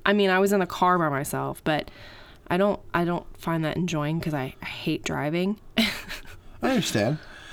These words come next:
Speaker 2: We also talked about, like, none of that is due to me, so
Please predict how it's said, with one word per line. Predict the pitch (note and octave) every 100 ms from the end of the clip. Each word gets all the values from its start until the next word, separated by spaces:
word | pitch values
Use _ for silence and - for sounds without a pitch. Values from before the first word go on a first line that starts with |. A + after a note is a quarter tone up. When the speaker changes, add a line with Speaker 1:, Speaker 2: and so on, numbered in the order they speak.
| -
Speaker 2:
We | B3+
also | B3 G#3
talked | F#3+ E3+
about, | E3 C#3
like, | C3 B2
none | D3 C#3 D#3
of | F3+ D3
that | C3 C3+ -
is | C3+ A#2+ A#2 A2
due | - B2 C3
to | B2
me, | A2+ A#2 E3 E3+ -
so | - A#2 G#2